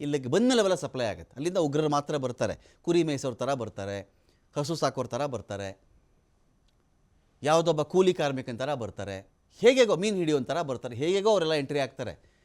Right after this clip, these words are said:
ಎಂಟ್ರಿ ಆದಮೇಲೆ ಅಲ್ಲೇ ಟ್ರೈನ್ಡ್ ಇರ್ತಾರೆ ಅವರು, ಮದ್ದುಗುಂಡು, ಗನ್ನು, ಇನ್ನೊಂದು ಮತ್ತೊಂದು ಒದಗಿಸ್ಲಿಕ್ಕೆ ಸ್ಲೀಪರ್ ಸೆಲ್ಸ್ ಅಂತ ಇರ್ತವೆ. ಎಲ್ಲೇ ನೀವು ಉಗ್ರ ದಾಳಿ ಆದರೂ ಇದೇ ನಿಜ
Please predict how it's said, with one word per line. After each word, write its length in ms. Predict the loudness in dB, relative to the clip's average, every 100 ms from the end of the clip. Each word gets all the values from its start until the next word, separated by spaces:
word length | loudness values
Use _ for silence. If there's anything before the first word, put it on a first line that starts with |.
| _
ಎಂಟ್ರಿ 280 | -6 -2 4
ಆದಮೇಲೆ 1000 | 6 6 4 6 8 8 6 2 -2 -6 _ -2
ಅಲ್ಲೇ 260 | 4 6
ಟ್ರೈನ್ಡ್ 380 | 6 8 6 6
ಇರ್ತಾರೆ 280 | 2 0 -2
ಅವರು, 200 | -4 -6
ಮದ್ದುಗುಂಡು, 920 | -6 -6 0 2 2 0 0 -2 -4 _ _ _ _ _ 0
ಗನ್ನು, 400 | 0 0 -6 -12 -6
ಇನ್ನೊಂದು 260 | -4 -2
ಮತ್ತೊಂದು 520 | -4 -4 -6 -8 -10 -14 _ _ _ -2
ಒದಗಿಸ್ಲಿಕ್ಕೆ 560 | 0 0 -2 -6 -6
ಸ್ಲೀಪರ್ 440 | -8 -8 -6 -4 -4
ಸೆಲ್ಸ್ 220 | -6 -8
ಅಂತ 160 | -6
ಇರ್ತವೆ. 340 | -6 -6 -8 -6
ಎಲ್ಲೇ 460 | -4 -2 2 2
ನೀವು 160 | 2 -2
ಉಗ್ರ 140 | -4
ದಾಳಿ 280 | -2 -2 -2
ಆದರೂ 360 | -4 -4 -8 -10 -12 -8
ಇದೇ 240 | -2 0
ನಿಜ 220 | 0 -6